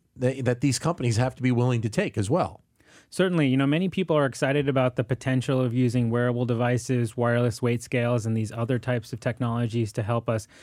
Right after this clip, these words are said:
Speaker 2: get a glimpse into these everyday behaviors, things that we couldn't track before. And many people are really excited about that potential, but often are, there's this, you know, kind of delusion that we can just give someone a Fitbit or a wearable device and they're gonna change their behaviors. And
Speaker 1: Right.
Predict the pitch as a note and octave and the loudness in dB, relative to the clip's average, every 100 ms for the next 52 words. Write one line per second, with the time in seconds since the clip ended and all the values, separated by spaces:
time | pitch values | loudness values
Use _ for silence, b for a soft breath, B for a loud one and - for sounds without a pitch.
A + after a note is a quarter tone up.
0 | B B - A#2+ A#2 A#2 C#3+ C#3 - B2+ | B B -2 0 0 0 0 0 0 -2
1 | A#2+ B2+ A#2 A2+ G#2+ A2 - B2+ B2+ A#2+ | -2 0 0 0 -2 -4 -2 -2 0 0
2 | A#2+ A2 A2 A#2+ A2+ G2 - D3 C3 C3 | 0 0 -2 -2 -2 -4 -4 -2 0 -2
3 | B2 D3+ C3+ A#2+ A#2+ A2+ - - G#2+ C3+ | -2 0 0 0 -2 -4 -6 -6 -4 0
4 | A#2+ G2+ F2+ B B B B B2+ A#2+ A2+ | 0 0 -4 B B B B -2 0 0
5 | G#2+ C#3 E3 D3+ D3+ D3 C#3 C#3+ C3 D3 | -2 -2 0 0 0 2 2 2 0 0
6 | C#3+ C3 B2 C3 B2 A#2+ F#3+ F#3+ D3+ B2 | 0 2 0 0 -4 -2 -2 0 0 2
7 | B2+ C3 B2+ C#3 B2 B2+ B2 A#2 A2+ G#2+ | 2 2 0 0 0 0 0 0 0 -2
8 | B B - B2+ A#2 A#2+ - C#3 C#3 A#2+ | B B -2 -2 0 -2 -4 -4 -2 0
9 | B2+ B2 B2+ D#3 F3 C#3+ C3 B2 B2 A#2+ | 0 -2 0 0 2 2 2 0 0 -2
10 | A2+ - C#3 - C3+ B2+ A#2+ A#2 - B2 | -2 -2 -2 0 0 2 2 0 -2 -4
11 | - A#2+ A#2 A#2 A#2 A2+ A2+ A2+ G#2 A#2+ | -2 0 0 2 2 0 0 -2 -2 -2
12 | A2 A2 G#2 B2 A#2 A#2+ A2 G2+ B2 A#2+ | -2 -2 -2 -2 0 0 -2 -2 0 0
13 | A#2 G#2+ G#2+ G2+ | 0 0 0 -2